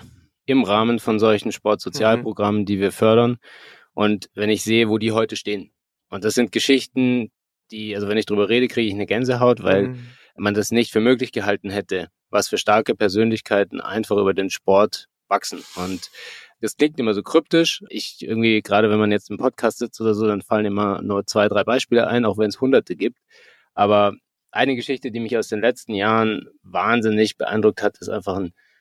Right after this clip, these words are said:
Speaker 1: Junge, der als Flüchtling ohne seine Eltern nach Deutschland gekommen ist. Ich glaub, er war zehn Jahre alt, konnte selbstverständlich kein Deutsch,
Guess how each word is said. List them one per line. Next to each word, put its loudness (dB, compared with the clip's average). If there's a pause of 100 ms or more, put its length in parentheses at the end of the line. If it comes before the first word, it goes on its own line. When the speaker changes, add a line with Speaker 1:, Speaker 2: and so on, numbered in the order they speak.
(220)
Speaker 1:
Junge, 2
der 4
als -8 (440)
Flüchtling 2
ohne 0
seine 2
Eltern 2
nach 0
Deutschland 0
gekommen -2
ist. -4
Ich -12
glaub, -2
er -2
war -2
zehn 0
Jahre 2
alt, -2
konnte -2
selbstverständlich -2
kein -4
Deutsch, -2